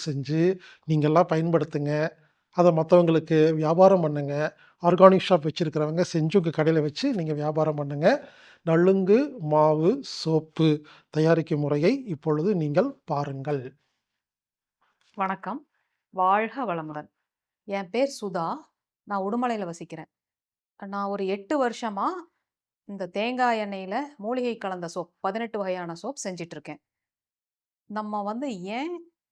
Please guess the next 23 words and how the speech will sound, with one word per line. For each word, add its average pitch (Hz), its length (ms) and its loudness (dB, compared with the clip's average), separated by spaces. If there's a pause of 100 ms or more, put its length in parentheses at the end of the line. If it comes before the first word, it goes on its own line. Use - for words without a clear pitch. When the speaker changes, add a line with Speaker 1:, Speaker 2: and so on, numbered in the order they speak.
Speaker 2:
தேங்காய் 262 420 2
எண்ணெய் 190 260 -6
சோப் 214 180 -8
யூஸ் 202 280 -8
பண்றோம் 170 360 -6
அப்படின்னா, 160 480 -8 (540)
மத்த 220 260 -2
சோப்பு 254 400 -4
நம்ம 220 320 -4
சோப்புக்குமான 208 640 -6
டிஃபரன்ஸ் 185 460 -6 (100)
என்ன 185 320 -8
அப்படின்னா, 165 320 -10 (460)
நம்ம 214 300 -2
மத்த 220 240 -2
சோப் 262 200 0
வந்து 214 480 -4 (200)
நம்ம 208 380 -2
குளிச்சாலும் 247 500 0
இந்த 233 160 0
நம்மளுடைய 185 480 -2
போர்ஸ், 294 500 4 (480)
ஒரு 202 220 0